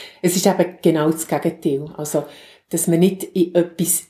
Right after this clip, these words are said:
investiert, sondern dass man etwas aufhört, dass man sich von etwas verabschiedet, etwas vielleicht auch wie langsam zurückentwickelt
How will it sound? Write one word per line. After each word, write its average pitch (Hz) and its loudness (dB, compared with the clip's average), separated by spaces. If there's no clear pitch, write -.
investiert, 208 4
sondern 175 2
dass 165 -4
man 170 0
etwas - -6
aufhört, - -6
dass 160 0
man 165 2
sich 160 -6
von 147 -2
etwas - -8
verabschiedet, - 0
etwas - -4
vielleicht 170 2
auch 160 6
wie 165 -6
langsam 156 0
zurückentwickelt 185 0